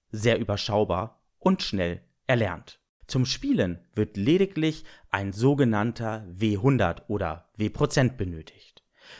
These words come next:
Gemeint sind damit zwei zehnseitige Würfel, bei dem einer die Zehner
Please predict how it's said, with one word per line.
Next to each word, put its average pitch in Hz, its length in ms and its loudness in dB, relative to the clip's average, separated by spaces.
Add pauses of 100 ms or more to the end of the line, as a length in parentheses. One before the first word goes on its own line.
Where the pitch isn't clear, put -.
(100)
Gemeint 107 540 2 (100)
sind 123 300 0
damit 127 280 0
zwei 143 600 4 (340)
zehnseitige 107 800 2
Würfel, 101 460 2 (340)
bei 101 140 -2
dem 107 300 -2 (280)
einer 131 440 4
die 110 180 -6
Zehner 117 640 0